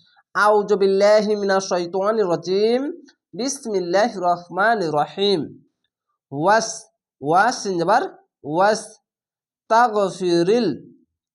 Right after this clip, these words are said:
তা ওয়ান জবর তাগ, ফা জের ফি, তাগফি, র লাম জের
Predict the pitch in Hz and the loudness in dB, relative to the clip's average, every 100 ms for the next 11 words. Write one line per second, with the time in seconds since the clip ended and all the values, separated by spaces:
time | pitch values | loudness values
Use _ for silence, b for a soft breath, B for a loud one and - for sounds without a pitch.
0 | _ 196 208 233 220 214 175 151 151 202 | _ 2 4 4 2 0 0 -2 0 2
1 | 254 311 - _ - 208 214 190 151 208 | 2 -2 -12 _ -4 0 0 0 -4 -4
2 | 185 117 - _ - 220 214 175 156 - | -4 -6 -14 _ 0 2 2 -2 -4 -6
3 | 233 269 285 - _ 151 165 208 202 170 | -4 -4 -8 -18 _ -4 0 2 0 0
4 | 214 | -2